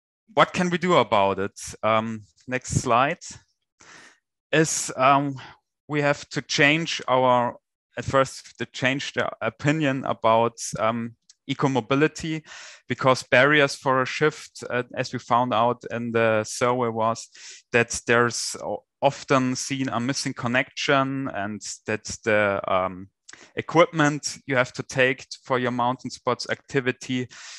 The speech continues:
um, or the missing flexibility. But, um, we want to argue more that it has also many advantages for mountain sports as well,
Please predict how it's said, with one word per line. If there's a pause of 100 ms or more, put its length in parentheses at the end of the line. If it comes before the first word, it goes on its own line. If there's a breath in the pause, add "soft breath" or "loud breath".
(320 loud breath)
um,
or
the
missing
flexibility.
But, (220)
um,
we
want
to
argue
more
that
it
has
also
many
advantages
for
mountain
sports
as
well,